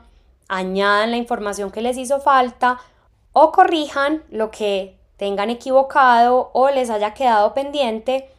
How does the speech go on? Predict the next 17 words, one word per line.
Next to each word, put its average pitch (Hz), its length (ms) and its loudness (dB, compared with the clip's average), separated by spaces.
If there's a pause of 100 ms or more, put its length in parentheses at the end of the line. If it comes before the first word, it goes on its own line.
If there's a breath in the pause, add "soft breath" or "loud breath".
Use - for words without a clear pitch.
(120)
de 214 140 -6
forma 214 300 -4
que 247 100 -6
todos 240 400 0
los 277 160 0
estudiantes 269 880 -4
al 196 140 -6
final 170 480 -12
de 160 280 -14 (220)
estas 185 400 -6
tres 285 180 -2
etapas 262 600 2 (440 soft breath)
tengan 262 320 0
el 302 140 -4
contenido 294 720 -2
que 220 140 -4
necesitan. 175 680 -10